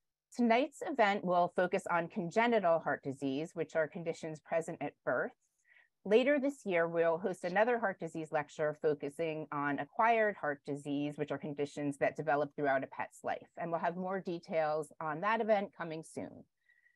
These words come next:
Uh, I'd like to just take a quick moment and to let everyone know about an upcoming event.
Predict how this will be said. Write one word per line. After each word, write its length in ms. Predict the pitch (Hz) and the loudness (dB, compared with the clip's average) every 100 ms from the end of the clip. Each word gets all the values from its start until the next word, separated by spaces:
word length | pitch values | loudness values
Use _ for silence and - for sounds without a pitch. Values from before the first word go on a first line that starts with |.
| _ _ _ | _ _ _
Uh, 160 | 190 180 180 | -2 0 2
I'd 100 | 185 | 4
like 160 | 233 | 4
to 100 | 247 | 2
just 220 | 202 185 | -4 -4
take 120 | - - | -6 -6
a 40 | |
quick 200 | 202 330 | -4 -2
moment 400 | 269 254 254 269 - | 0 2 2 0 0
and 280 | 185 180 | -2 -2
to 160 | 165 _ | -6 _
let 160 | 202 190 | 0 2
everyone 420 | 190 190 190 190 | 0 0 -2 0
know 280 | 175 170 175 | 4 4 4
about 440 | 170 170 160 160 - | 0 2 4 4 2
an 140 | 170 | -4
upcoming 480 | 165 165 - 165 160 | -6 -6 -6 -6 -2
event. 380 | 160 160 190 | 0 2 2